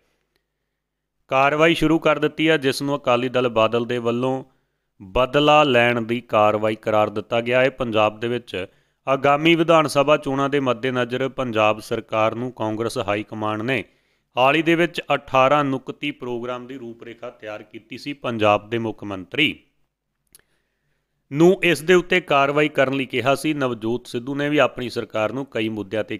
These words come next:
ਘੇਰਿਆ ਸੀ, ਜਿਨ੍ਹਾਂ ਵਿੱਚ ਬਿਜਲੀ ਸਮਝੌਤਾ ਤੋਂ ਲੈ ਕੇ ਬਾਦਲ ਪਰਿਵਾਰ ਦੀਆਂ ਬੱਸਾਂ ਦੇ ਪਰਮਿਟ ਤੱਕ ਦੇ ਅਹਿਮ ਮੁੱਦੇ ਸਨ।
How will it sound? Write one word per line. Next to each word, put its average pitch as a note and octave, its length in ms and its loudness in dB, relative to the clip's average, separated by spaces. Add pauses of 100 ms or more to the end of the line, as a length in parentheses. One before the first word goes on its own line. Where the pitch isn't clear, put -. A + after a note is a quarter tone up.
(100)
ਘੇਰਿਆ A2 300 0
ਸੀ, D3+ 180 -4
ਜਿਨ੍ਹਾਂ A#2 340 -2
ਵਿੱਚ - 300 -8 (1200)
ਬਿਜਲੀ C#3+ 440 2
ਸਮਝੌਤਾ D#3 560 2
ਤੋਂ D3+ 160 0
ਲੈ C#3+ 160 4
ਕੇ D3+ 180 -4
ਬਾਦਲ A#2+ 360 2
ਪਰਿਵਾਰ A2+ 360 2
ਦੀਆਂ A2+ 240 -4
ਬੱਸਾਂ G#2+ 480 -2 (460)
ਦੇ C3+ 280 2 (100)
ਪਰਮਿਟ C3+ 480 0
ਤੱਕ A#2 360 -4
ਦੇ C3 260 -2
ਅਹਿਮ A#2 280 -4
ਮੁੱਦੇ F#2+ 300 -6
ਸਨ। A2+ 340 -2